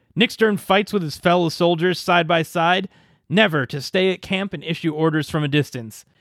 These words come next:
After fighting for ten years with the king's army, Nixtern decided it was time to part ways and began to travel as a mercenary for hire.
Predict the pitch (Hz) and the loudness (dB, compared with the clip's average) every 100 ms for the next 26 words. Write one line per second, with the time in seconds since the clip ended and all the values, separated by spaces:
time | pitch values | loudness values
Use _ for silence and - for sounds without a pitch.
0 | _ - 175 180 - 233 254 247 180 - | _ -4 0 0 2 2 2 0 -2 -2
1 | - 269 269 226 202 151 147 151 - 180 | -2 0 2 4 2 2 -2 -2 -2 -2
2 | 147 156 139 113 110 _ _ - 233 - | 2 2 2 -4 -10 _ _ 0 0 2
3 | 262 208 - 180 190 190 139 120 - 190 | -2 -2 0 0 2 0 -2 -8 -4 0
4 | 208 185 - 196 185 175 165 113 - _ | 2 0 2 2 2 0 0 -2 -10 _
5 | _ _ 226 220 165 180 214 233 190 214 | _ _ 0 0 2 2 2 -2 -2 0
6 | 214 220 214 151 131 113 120 160 - 175 | 2 0 0 -2 -4 -4 2 2 2 2
7 | 170 180 196 175 143 120 107 98 | 4 2 2 0 0 -2 -4 -14